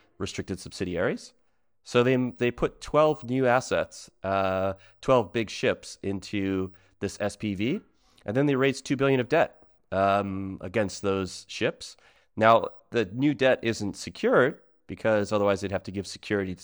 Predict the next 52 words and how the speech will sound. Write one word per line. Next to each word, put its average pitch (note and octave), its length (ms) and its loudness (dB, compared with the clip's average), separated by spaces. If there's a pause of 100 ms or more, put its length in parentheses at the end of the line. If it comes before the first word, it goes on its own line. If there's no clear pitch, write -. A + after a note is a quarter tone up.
some F#2+ 140 -4
of F#2 60 -4
their F#2+ 180 -4
existing F2+ 460 -10
notes. F#2+ 480 -2 (400)
So - 120 -4
they A2+ 100 4
avoided A2 380 2
that D3+ 380 4
by G#2 140 -2
just G2+ 180 -10
putting G2 180 -2
it F#2+ 60 -2
in F#2 120 -2
an - 0 - (120)
S - 40 -14
P F#2 160 -10
V. G2+ 380 0 (400)
But A#2+ 120 -4
what C#3 120 6
they're C3+ 160 -2
getting B2+ 200 -4
to - 80 -10
take B2 120 -2
advantage D#3+ 540 0
of, F2+ 300 -2
and G2 100 -2
which G2+ 160 -8
is F#2+ 180 -16 (300)
probably B2+ 420 2
a G#2+ 120 0
little A2 140 0
bit G2 100 -4
harder G#2 280 0
to F2+ 220 -8
follow G#2+ 640 2
unless G2 260 -4
you F#2+ 100 -4
look G2 140 -4
at - 60 -10
the - 120 -14
structure D3 240 -2
chart, F2+ 280 -2 (500)
is G#2+ 140 -2
that A2+ 160 2 (240)
these A#2 180 -4
new E3 120 4
notes C#3+ 300 4
will A2+ 80 -2
be G#2 100 -4 (120)
structurally G#2+ 500 -4
senior F#2+ 600 -4